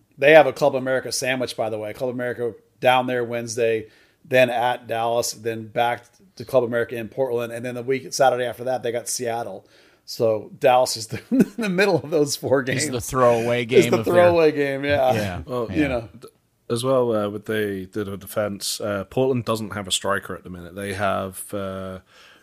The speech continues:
Speaker 3: Jeremy Ibu-, uh, Ibobase is injured. He's, he's just coming back.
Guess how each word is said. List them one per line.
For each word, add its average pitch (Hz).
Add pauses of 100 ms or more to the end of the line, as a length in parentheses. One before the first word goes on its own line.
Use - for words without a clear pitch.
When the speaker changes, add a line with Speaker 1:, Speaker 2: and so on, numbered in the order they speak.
(220)
Speaker 3:
Jeremy 113
Ibu-, 107
uh, 104 (120)
Ibobase 110
is 104
injured. 104
He's, 104
he's 110
just -
coming 101
back. 95